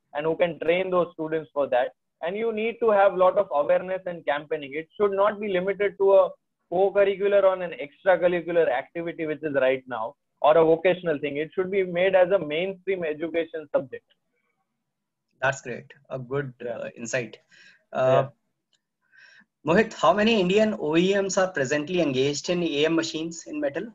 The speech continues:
Speaker 1: Uh,
Speaker 2: The rough idea.
Speaker 1: metal, uh, no, metal, there are no Indian companies yet. The best one is from Germany, E O S. Uh, the, the second best is Markforged, which is a U S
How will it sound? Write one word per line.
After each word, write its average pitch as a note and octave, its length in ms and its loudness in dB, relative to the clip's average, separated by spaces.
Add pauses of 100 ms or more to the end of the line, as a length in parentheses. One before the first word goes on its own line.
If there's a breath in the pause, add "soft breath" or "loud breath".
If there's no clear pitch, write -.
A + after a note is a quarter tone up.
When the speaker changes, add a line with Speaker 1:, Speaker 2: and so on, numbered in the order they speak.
(640)
Speaker 1:
Uh, C3 800 4
Speaker 2:
The - 60 -2
rough C#3+ 160 2
idea. G#3 240 6
Speaker 1:
metal, G#3 260 4 (640)
uh, C#3+ 580 4
no, C#3+ 340 -4
metal, D3 420 0
there D#3+ 140 4
are D#3 80 2
no D3+ 220 -4
Indian C#3+ 340 -6
companies C3+ 420 -8
yet. A#2 240 -2 (340)
The C3 80 -2
best D3 340 2
one E3 220 2
is D#3+ 240 2
from D3+ 320 -2
Germany, D3+ 500 0
E D3 200 -4
O C#3 120 0
S. C3+ 180 2 (420)
Uh, B2 420 -2
the, C3 280 -4
the B2 100 -14
second D3 300 -6
best D3 260 4
is C#3 120 -6
Markforged, C3+ 680 -4
which C3+ 160 -4
is C#3 140 -4
a C3 100 0
U C3+ 220 -2
S C#3 100 0